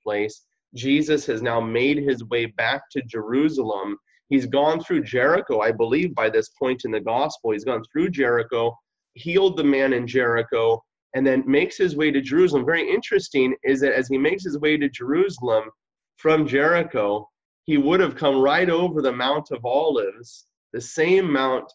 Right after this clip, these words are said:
that the glory cloud ascended to heaven from. Now the glory of the Lord, as John tells us, he is the glory of, of,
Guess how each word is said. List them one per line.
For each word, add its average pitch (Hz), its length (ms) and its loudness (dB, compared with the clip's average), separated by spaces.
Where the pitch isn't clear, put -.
that 131 500 0
the 123 440 -6
glory 156 440 4
cloud 127 420 0
ascended 170 760 -2
to 123 100 -4
heaven 147 480 -2
from. 104 280 -8
Now 156 420 0
the 135 140 -2
glory 143 460 0
of 127 80 -2
the 120 100 -4
Lord, 139 260 2
as 110 80 -6
John 117 260 -8
tells 123 320 -6
us, 113 240 -4
he 127 140 0
is 123 140 0
the 117 80 -6
glory 120 420 -2
of, 113 100 -2
of, 110 80 -4